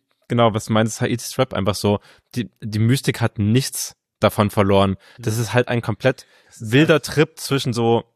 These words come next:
Speaker 1: also irgendwie diverseste Drogenmenschen, du hast so ein bisschen Tickersprech dabei, du hast ab und zu mal schnelle Wagen, du hast so Orte in Hamburg, durch die irgendwie so durchgeführt wird, also es ist halt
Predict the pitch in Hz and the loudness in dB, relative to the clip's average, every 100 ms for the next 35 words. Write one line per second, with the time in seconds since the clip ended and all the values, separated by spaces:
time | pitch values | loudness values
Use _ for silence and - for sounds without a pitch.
0 | _ _ _ _ _ - 107 - 131 123 | _ _ _ _ _ -8 -4 0 0 0
1 | 113 _ _ - 113 113 131 139 120 113 | -2 _ _ -10 0 2 2 0 0 2
2 | 107 - 113 95 127 160 135 127 143 - | 0 -4 -6 0 0 2 2 2 0 -4
3 | 139 - 123 123 117 - 120 110 - 165 | -6 -2 0 0 -2 -2 -2 -2 -2 -4
4 | - 185 - 165 160 - 139 143 147 156 | 0 -2 0 0 0 0 2 2 2 -2
5 | _ _ - 117 - 131 131 139 131 - | _ _ -6 -6 -4 -6 -4 -2 -2 0
6 | 127 110 107 151 123 - 127 101 113 165 | -2 2 2 4 0 -2 -4 4 4 4
7 | 156 139 110 107 147 165 165 156 - 139 | 2 2 0 0 -2 2 0 0 -2 -6
8 | - 117 139 131 117 135 - 135 143 143 | -4 -4 -4 -6 -4 -4 -4 -6 -2 0
9 | 139 139 117 120 120 120 131 131 | 0 0 0 -2 -2 -2 0 -2